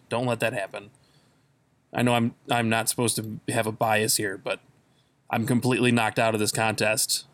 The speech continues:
uh, and I'm bitter about it. So, unless you guys wanna have a full episode about Auron, and imagine how exciting that would be, uh, do the right thing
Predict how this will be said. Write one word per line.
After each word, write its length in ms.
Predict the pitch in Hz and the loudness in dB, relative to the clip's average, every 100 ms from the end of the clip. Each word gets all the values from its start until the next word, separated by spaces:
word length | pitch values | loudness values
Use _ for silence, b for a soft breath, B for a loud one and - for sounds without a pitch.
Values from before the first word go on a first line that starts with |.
| - | -6
uh, 400 | 117 107 95 - | -2 0 -2 -2
and 280 | 113 110 101 | -2 -2 -4
I'm 140 | 101 | -6
bitter 260 | 123 104 92 | -4 -6 -6
about 280 | 90 82 107 | -6 -6 -8
it. 100 | - | -12
So, 440 | - - 110 107 - b b b b b b - | -2 0 2 0 -4 b b b b b b -2
unless 320 | 123 135 135 | 0 2 2
you 60 | |
guys 260 | 139 135 127 | 2 4 4
wanna 200 | 139 131 | 2 2
have 120 | 135 | 2
a 80 | 135 | 2
full 280 | - 139 147 | 0 2 2
episode 400 | 143 139 151 147 | 2 2 4 4
about 240 | 135 135 | 4 2
Auron, 480 | - 175 123 117 127 b b b b b _ 123 | 4 4 4 2 0 b b b b b _ -2
and 80 | |
imagine 340 | 117 120 135 131 | 2 2 2 2
how 120 | 139 | 2
exciting 340 | 123 139 139 | 2 4 4
that 180 | 131 151 | 4 2
would 140 | 127 110 | 0 -2
be, 300 | 107 107 - b b b b _ _ - | -4 -4 -8 b b b b _ _ -4
uh, 280 | 117 110 110 | 0 2 2
do 140 | 135 | 2
the 120 | 131 | 4
right 200 | 123 120 | 4 2
thing 360 | 123 113 107 104 | 2 2 2 -2